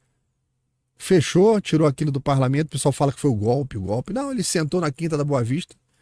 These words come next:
chamou o chalaço, amigo dele, chamou o jurista, chamou um desembargador, chamou um cara lá, um outro, juntou todo mundo numa mesa. Em quinze dias eles escreveram a Constituição, eles pegaram a Suíça, pegaram a americana, pegaram a francesa, pegaram daqui, pegaram da Bélgica,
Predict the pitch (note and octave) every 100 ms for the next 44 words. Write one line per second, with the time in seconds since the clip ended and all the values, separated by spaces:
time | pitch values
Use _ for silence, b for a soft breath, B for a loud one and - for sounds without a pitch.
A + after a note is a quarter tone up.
0 | _ - - C#3+ D#3 C3+ - C#3 B2 B2+
1 | C#3 - B2 B2+ B2 B2+ C#3 F#3+ _ _
2 | _ _ - C#3 C3+ C3+ C3+ B2 B2+ G#2+
3 | C#3 C3 F3+ - - A2+ B2 A2 A#2+ B2+
4 | B2 C3+ C#3 F3 E3+ - A#2 A#2+ B2 A#2+
5 | A#2+ A#2 B2+ C3+ D3 C#3+ C3+ D3+ C#3 C#3
6 | C3+ C3 C3 C#3+ D3 D3 C#3+ D3 C#3 C#3+
7 | F3+ G3+ _ _ _ _ _ - A3 F3+
8 | - - G#3+ A#3+ A3 F#3 E3 A2 B2+ E3+
9 | D3+ C3+ C#3+ - C#3 C3 B2 C3 - C#3
10 | - F3+ - D#3+ A3+ G#3+ F#3 E3+ C#3 C3+
11 | C3 - D#3 D3 C3 B2+ A#2 A#2 C3 C#3
12 | - B2+ A#2+ A2 A2 - B2+ B2 C3 A#2
13 | A2 A2 A2 B2 - A#2+ A2+ A2+ A#2+ B2+
14 | B2 B2+